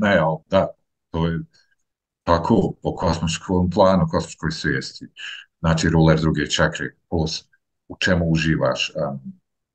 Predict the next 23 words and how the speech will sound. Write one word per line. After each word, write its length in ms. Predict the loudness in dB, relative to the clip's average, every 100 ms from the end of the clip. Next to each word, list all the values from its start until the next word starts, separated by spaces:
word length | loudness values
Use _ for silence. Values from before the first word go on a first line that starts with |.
| _ _ _ _ _ -16
znači, 300 | -14 -8 -6
šta 220 | -2 0
voliš, 540 | 0 -2 -4 -8 -8
šta 200 | -6 -6
ti 80 | -6
je 60 | -10
hobi. 300 | -6 -6 -8 -16 _ _ _
Znači, 340 | -14 -12 -10 -4
Venera, 460 | 0 2 2 0 -4
planet, 460 | -2 -2 -2 -6 -8
kod 140 | -8 -6
ljudi 380 | -6 -2 2 2
određuje 640 | 0 -4 -4 0 4 4
šta 280 | 4 2 0
ti 100 | 0
je 60 | 4
hobi, 360 | 4 2 -4
šta 160 | 0 0
voliš. 440 | 2 0 0 -6 -20 _ _ _ _ _ -6
U-, 280 | -4 -4 -8 _ _ _ -20 -20 _ _ _ -20 -6
ne 100 | -4
znam, 240 | -2 0
jer. 160 | 0